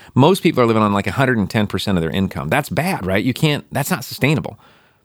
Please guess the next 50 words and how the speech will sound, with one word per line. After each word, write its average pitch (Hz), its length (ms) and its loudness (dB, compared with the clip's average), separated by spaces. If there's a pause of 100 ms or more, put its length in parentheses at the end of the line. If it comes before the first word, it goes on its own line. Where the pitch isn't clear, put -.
(320)
Could 160 180 4
you 143 80 2
live 131 340 2
on 117 420 2
ninety 127 300 2
percent? 92 440 -4
Could 117 200 2
you 127 80 2
live 143 120 4
on 147 220 2
eighty 151 260 0
percent? 85 380 -6
My 107 100 2
family 127 280 2
right 123 100 4
now 123 80 0
is 123 80 0
living 131 160 2
on 123 100 4
about 123 220 2
seventy 143 420 0
percent 127 460 -2
of 107 80 0
our 104 100 2
income. 98 600 -2 (380)
The - 80 -2
rest 113 260 2
we 135 80 0
give 104 280 2
and 104 120 0
we 107 80 0
save. 202 360 -4 (360)
And 131 180 2
that's 139 220 0
really 151 180 4
important 156 380 0
because 123 560 0
we 120 100 0
wanna 127 260 2
be 120 200 2
able 131 220 0
to 101 80 0
do 95 200 0
that. 87 160 2
We 104 60 -2
want 110 140 -2
to 110 100 -4
live 104 120 4
that 98 180 2
lifestyle. 92 680 0